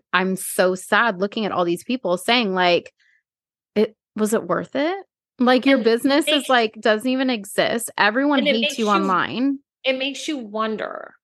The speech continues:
Speaker 2: how many people, just even people without followings, you know, people who are just consumers of social
Speaker 1: Mm-hmm.
Speaker 2: media, how much is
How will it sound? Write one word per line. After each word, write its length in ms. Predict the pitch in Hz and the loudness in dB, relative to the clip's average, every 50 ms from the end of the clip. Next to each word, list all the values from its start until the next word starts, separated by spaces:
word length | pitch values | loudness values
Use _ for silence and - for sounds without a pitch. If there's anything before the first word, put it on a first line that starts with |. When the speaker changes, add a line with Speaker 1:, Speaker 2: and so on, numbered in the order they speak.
| _ _ _ _ _ _ _ _ _ _ _ _ _ _ - | _ _ _ _ _ _ _ _ _ _ _ _ _ _ -4
Speaker 2:
how 160 | 240 277 302 | -2 0 0
many 360 | 330 339 349 339 330 302 277 | 2 2 2 2 2 0 0
people, 380 | 294 - 262 233 - 170 180 180 | 0 -2 -2 -2 0 -2 -4 -4
just 240 | - 254 247 - - | -4 -6 -8 -8 -4
even 240 | 220 285 294 320 320 | -4 -4 -2 -4 -6
people 320 | 285 - 302 294 294 269 | -6 -6 -4 0 0 2
without 460 | 233 226 - - - 208 208 - - - | 2 2 2 2 2 2 2 0 0 0
followings, 840 | 240 233 233 220 190 143 - - - - - _ - - - - _ _ - | 2 2 4 2 2 -2 -4 -6 -12 -14 -18 _ -16 -14 -14 -14 _ _ 0
you 100 | 240 240 | 2 4
know, 180 | 233 220 208 | 4 4 2
people 420 | 208 - - 262 254 254 277 285 247 | 0 0 -2 -2 0 2 0 0 2
who 180 | 226 269 233 | 2 2 2
are 140 | 233 233 220 | 2 2 2
just 440 | 214 214 - 226 233 226 - - - | 0 0 -2 -2 -2 -2 -6 -14 -14
consumers 840 | - - 247 233 240 - - 233 226 226 220 220 220 220 220 208 - | -10 -8 -8 -8 -6 -4 -2 0 2 2 2 2 2 2 0 0 -2
of 140 | - 202 - | -4 -6 -4
social 220 | - 208 190 175 | -6 -6 -6 -4
Speaker 1:
Mm-hmm. 80 | 185 208 | -2 -2
Speaker 2:
media, 280 | 247 262 - - - - - _ _ _ - - - _ _ _ - | -2 -2 -4 -8 -16 -16 -18 _ _ _ -20 -20 -20 _ _ _ -14
how 720 | - - - 254 262 262 269 294 311 370 359 - - - | -14 -8 -2 2 2 4 4 4 4 2 2 -2 -4 -8
much 840 | - 190 202 202 202 208 202 190 160 - - - - - - - - _ _ _ _ _ _ _ _ - | -10 -6 -4 0 2 4 4 4 4 2 -2 -8 -10 -10 -10 -10 -12 _ _ _ _ _ _ _ _ 0
is 400 | - 220 214 214 202 202 208 - | 4 4 4 4 2 0 -6 -10